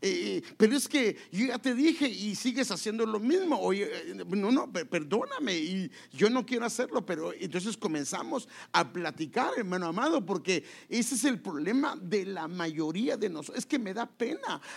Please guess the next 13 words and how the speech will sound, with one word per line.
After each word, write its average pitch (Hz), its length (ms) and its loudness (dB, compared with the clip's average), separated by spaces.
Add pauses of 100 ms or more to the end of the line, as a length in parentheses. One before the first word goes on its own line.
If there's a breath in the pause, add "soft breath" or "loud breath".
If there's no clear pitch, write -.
(120)
eh, 185 520 -6
decirle 214 380 0
al 220 140 2
hermano, 185 420 0
me 202 140 4
da 196 120 0
pena 240 400 0
decirle, 190 540 -4
no, 180 160 -2
no, 220 320 2
no, 254 400 2
hermano. 523 560 -4 (1200)
Tenemos, 262 560 4